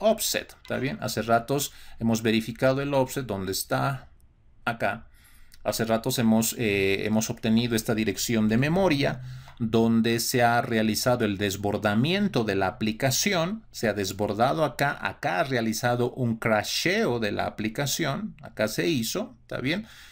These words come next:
Y hemos encontrado el offset, y el offset es ciento cuarenta.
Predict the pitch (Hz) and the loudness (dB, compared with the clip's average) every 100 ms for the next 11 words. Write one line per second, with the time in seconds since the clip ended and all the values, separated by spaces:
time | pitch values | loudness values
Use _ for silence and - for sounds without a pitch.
0 | - - 175 170 180 143 135 131 123 123 | -20 -4 4 4 4 2 2 2 2 2
1 | 120 131 143 - 202 170 - 98 101 110 | 2 0 0 2 2 2 0 -2 0 0
2 | 135 147 - 180 160 - 120 107 113 110 | 2 0 -2 -2 -2 0 0 2 0 0
3 | 151 165 156 92 - - | 2 2 2 0 -4 -8